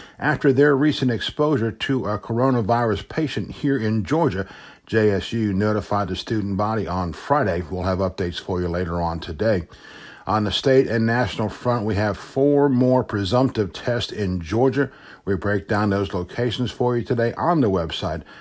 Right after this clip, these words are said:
That brings us to six presumptive cases in the state. That is in addition to five confirmed cases throughout Georgia,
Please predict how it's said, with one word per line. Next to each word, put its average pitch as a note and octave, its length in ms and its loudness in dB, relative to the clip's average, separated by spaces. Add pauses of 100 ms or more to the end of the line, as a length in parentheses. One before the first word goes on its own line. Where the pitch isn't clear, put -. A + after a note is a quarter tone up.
(120)
That G#2 220 0
brings A#2+ 280 0
us A#2 140 -2
to G2 160 -4
six - 460 -6
presumptive A2 600 0
cases A2+ 400 -2
in E3 240 0
the G#2+ 100 2
state. F#2+ 380 -2 (380)
That B2+ 260 2
is A#2+ 160 4
in A#2 80 2
addition A#2 520 2
to G#2+ 160 -2
five A#2 540 -4
confirmed C#3+ 800 0
cases G2+ 560 -4
throughout G#2 420 0
Georgia, G2 480 2